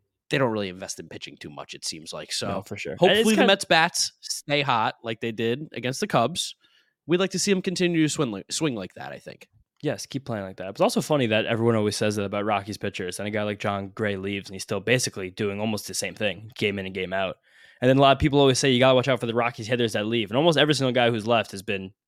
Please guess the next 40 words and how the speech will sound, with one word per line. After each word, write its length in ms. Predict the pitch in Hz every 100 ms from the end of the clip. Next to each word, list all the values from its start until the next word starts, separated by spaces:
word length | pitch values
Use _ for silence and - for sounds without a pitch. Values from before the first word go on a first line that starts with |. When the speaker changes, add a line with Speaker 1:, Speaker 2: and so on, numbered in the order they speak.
| _ -
Speaker 2:
as 180 | 123 151
good 180 | 180 170
basically 280 | 143 147 143
everywhere 260 | 143 139
else, 180 | 120 -
except 220 | - 117
for 80 | 117
Trevor 240 | 110 107 104
Story, 280 | 110 104 90
who 100 | 92
I 60 |
don't 160 | 95 98
know 80 | 92
what's 160 | 92
happened 180 | 92 -
to 60 | 71
that 160 | 80
guy. 180 | 57 57 _ _ -
Hopefully 260 | 98 - 92
he 20 |
gets 160 | 95
that 180 | 90 80
back. 220 | 90 73 _
But, 200 | 107 101 - _ _ _ _ -
yeah, 200 | 151 104 _ _
go 100 | 113
to 60 | 127
Colorado, 600 | 139 123 117 117 113 117
win 160 | 110 113
a 60 |
couple 200 | 113 107
games. 640 | 98 98 101 101 - - _ _ _ _ -
Let's, 300 | 104 - -
let's 100 | 107
have 120 | 110
a 40 |
good 120 | 117 117
Memorial 260 | 113 131
Day, 100 | 87
everybody. 380 | 85 87 95